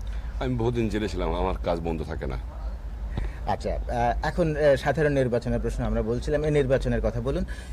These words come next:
Speaker 2: এই নির্বাচনে, আম, ইয়ে, নির্বাচন সম্বন্ধে আপনার মতামত কি? অর্থাৎ এই নির্বাচন, আহ, অবাধ এবং নিরপেক্ষ হবে কিনা আপনার কি মনে হয়?
Speaker 1: নির্বাচন হলে অবাধ নিরপেক্ষ নির্বাচন হয়, আহ,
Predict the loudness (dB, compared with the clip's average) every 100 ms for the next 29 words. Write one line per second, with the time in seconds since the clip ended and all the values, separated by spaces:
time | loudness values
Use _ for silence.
0 | 0 4 4 2 -4 -2 0 2 2 0
1 | 0 -2 2 2 2 -2 -6 -4 -2 0
2 | 0 0 -4 -8 -4 -2 2 2 2 0
3 | 2 4 4 2 0 -2 -2 -4 -10 -10
4 | -8 -2 2 4 4 2 0 -2 -4 -6
5 | -6 -10 -6 -6 -6 -6 -2 0 4 4
6 | 4 2 0 0 -2 0 2 4 2 4
7 | 4 4 2 2 2 2 2 0 0 0
8 | 0 0 0 2 2 0 -2 -4 -4 -6
9 | -8 -8 -12 -14 -14 -14 -12 -4 -2 2
10 | 0 0 0 0 2 4 4 4 0 -2
11 | -2 -4 -2 -2 -4 -4 -2 -2